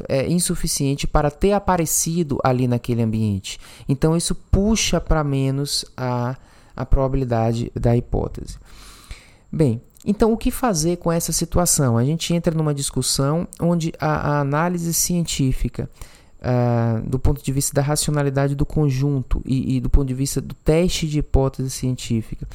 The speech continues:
é, traz algo que agora se torna promissor,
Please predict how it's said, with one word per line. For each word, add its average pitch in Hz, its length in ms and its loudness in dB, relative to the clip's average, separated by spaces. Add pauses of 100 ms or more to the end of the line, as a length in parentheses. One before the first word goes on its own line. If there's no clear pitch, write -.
(320)
é, 139 380 0 (220)
traz 170 440 4
algo 135 400 6
que - 120 2
agora 208 520 6
se - 160 -2
torna 143 340 4
promissor, 143 720 4